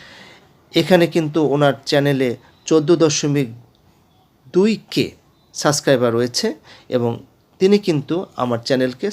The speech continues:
সাবস্ক্রাইব করেছেন। এখন যদি আমি নব্বই দিনের না দেখে যদি আমি এক বছরের দেখতে চাই, তাহলে এখানে যে আপনারা অ্যারো চিহ্নটা দেখছেন, এখানে আমাদের ক্লিক করতে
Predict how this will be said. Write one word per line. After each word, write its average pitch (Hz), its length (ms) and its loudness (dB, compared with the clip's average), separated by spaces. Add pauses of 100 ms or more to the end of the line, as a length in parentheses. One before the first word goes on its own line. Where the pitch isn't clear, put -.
সাবস্ক্রাইব 107 420 -8 (120)
করেছেন। 147 360 -2 (300)
এখন 277 160 0 (140)
যদি 180 200 2 (320)
আমি 165 120 0 (120)
নব্বই 165 380 2
দিনের 202 280 2 (840)
না 156 80 8 (120)
দেখে 196 200 0 (100)
যদি 170 220 -2
আমি 151 120 -4 (240)
এক 170 60 0 (120)
বছরের 196 340 -2 (120)
দেখতে 151 300 -6 (120)
চাই, 98 180 -6 (760)
তাহলে 139 280 6 (260)
এখানে 220 340 0
যে 214 140 4
আপনারা 147 280 0 (720)
অ্যারো 151 280 2
চিহ্নটা 156 300 0 (120)
দেখছেন, 120 320 -6 (680)
এখানে 196 240 2 (100)
আমাদের 120 260 -2 (220)
ক্লিক 143 280 -4
করতে 92 240 -12